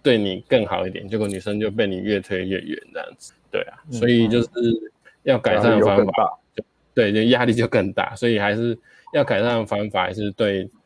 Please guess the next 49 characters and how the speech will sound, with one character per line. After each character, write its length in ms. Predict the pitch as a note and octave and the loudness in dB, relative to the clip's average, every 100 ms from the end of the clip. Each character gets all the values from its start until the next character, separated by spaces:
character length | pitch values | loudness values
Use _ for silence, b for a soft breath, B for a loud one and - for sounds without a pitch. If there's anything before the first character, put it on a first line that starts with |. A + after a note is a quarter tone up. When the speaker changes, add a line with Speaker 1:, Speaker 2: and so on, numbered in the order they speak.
| _ - - | _ -20 -16
Speaker 1:
就 120 | - B2 | -4 0
是 60 | |
每 180 | A#2 G2 | 0 0
天 280 | F#2+ A2 G#2+ | -2 -2 -2
就 100 | G#2+ | -4
是 160 | G#2+ | -4
要 120 | G#2+ G2+ | -2 -2
排 220 | - F#2 | -4 -6
自 120 | G#2 | -6
己 80 | F#2+ | -8
的 120 | F2 | -8
事， 280 | - - F2+ | -10 -8 -8
然 160 | F#2 F#2 | -6 -4
后 100 | G2+ | -2
有 120 | F#2 | -4
时 180 | - G2 | -6 -8
间 260 | G2+ G2 G2 | -4 -2 -2
的 100 | G2 | -4
话 280 | G#2+ G2+ - b b _ | -4 -6 -8 b b _
再 200 | - A2 | 0 0
去 520 | G2 A2+ G#2+ G2 F#2+ - | 0 0 2 2 -2 -2
回 300 | F#2+ F#2 F#2+ | 0 0 0
女 160 | F#2 | -2
生 200 | F#2 G2 | -4 -4
的 100 | G2 | -4
讯 220 | F#2+ G2+ F#2 | -4 -6 -6
息， 240 | - F2+ | -8 -10
或 160 | G#2+ G#2 | -6 -4
是， 440 | G#2 G#2 F#2+ G2+ - | -2 -4 -4 -8 -8
呃， 320 | F#2 F#2 G2+ B2 _ _ _ | -10 -10 -12 -18 _ _ _
建 220 | - A2+ | 2 4
立 160 | A#2 G#2+ | 6 4
自 120 | A#2 | 2
己 120 | G2+ | 0
的 120 | F#2+ | 0
目 220 | F#2+ G2+ | -2 -6
标 180 | F2 F#2+ - | -6 -10 -10
吧， 180 | - - _ _ | -16 -20 _ _
对 100 | - | -14
啊， 140 | - A2 | -14 -14
就 100 | - | -10
是 120 | A2 A2 | -6 -4
稍 220 | - A2+ | 2 2
微 400 | G#2 F#2+ F2+ A#2 _ | 2 -2 -8 -18 _
就 140 | - G#2+ | -18 -10
是 180 | G#2+ G2+ | -8 -8
做 220 | - G#2+ | -2 -2
一 40 | |
些 480 | G2+ G#2 F#2+ F#2+ G2 | 0 0 2 0 -4